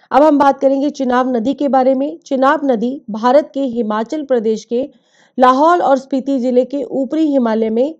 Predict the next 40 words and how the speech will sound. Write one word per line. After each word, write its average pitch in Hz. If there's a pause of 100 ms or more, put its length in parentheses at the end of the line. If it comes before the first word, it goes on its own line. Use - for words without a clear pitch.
(180)
टांडी 285
में 269
चंद्रा 269
और 240
भागा 214 (460)
नदियों 285
के 330
संगम 269
से 302
बनती 214
है। 185 (680)
इसकी 330
ऊपरी 349
पहुंच 262
में 254
इसे 254
चंद्रभागा 254
नाम 220
से 269
जाना 220
जाता 220
है। 269 (240)
यह 262
सिंधु 320
नदी 262
की 269
एक 254
सहायक 254
नदी 190
है। 180 (580)
यह 254
जम्मू 277
और 269
कश्मीर 262
के 247
जम्मू 247
क्षेत्र 262
से 220
होकर 220 (160)
पंजाब, 240